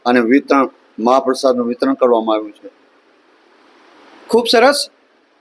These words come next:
Speaker 2: સ-, સમગ્ર મુન્દ્રા નગર આજે રામ જન્મોત્સવની તૈયારીમાં ખૂબ ઉત્સાહ અને ઉમંગ સાથે જોડાશે. મુન્દ્રા ખારવા સમાજ,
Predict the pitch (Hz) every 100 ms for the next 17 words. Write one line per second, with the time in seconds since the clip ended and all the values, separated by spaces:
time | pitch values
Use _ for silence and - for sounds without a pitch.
0 | _ - - 262 - - 214 262 262 277
1 | 254 226 - _ _ _ _ - - -
2 | 208 262 277 285 240 - 254 190 - _
3 | _ _ _ _ 202 240 277 247 226 -
4 | _ _ _ _ _ _ _ - 220 247
5 | 294 240 262 277 285 277 277 285 262 269
6 | 277 285 285 269 247 - _ _ _ -
7 | 294 285 247 247 - 302 302 294 262 302
8 | - 269 277 277 254 269 269 294 302 302
9 | _ _ _ - 233 269 285 277 247 -
10 | _ - 233 247 277 277 277 277 294